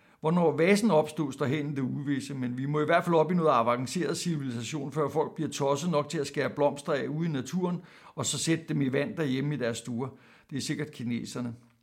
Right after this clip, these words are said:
Og at lave vaser til pynt, fortælling og erkendelse i sig selv, det er så godt som helt nyt,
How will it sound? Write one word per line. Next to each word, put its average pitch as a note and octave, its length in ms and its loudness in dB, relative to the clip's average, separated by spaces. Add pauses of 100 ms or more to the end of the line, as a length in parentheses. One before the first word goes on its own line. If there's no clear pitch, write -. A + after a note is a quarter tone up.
(580)
Og C#3 120 2
at C#3 80 4
lave B2+ 280 0
vaser F#3 320 4
til C3+ 140 -6
pynt, - 500 0 (540)
fortælling F3 640 -2
og A2 160 0
erkendelse D3+ 460 -2
i C3 60 -2
sig A2 140 -8
selv, C#3 280 -4 (180)
det D3+ 80 0
er D3+ 40 -2
så D#3 120 0
godt D3+ 200 4
som D#3 160 0
helt E3+ 240 -2
nyt, C3+ 300 -6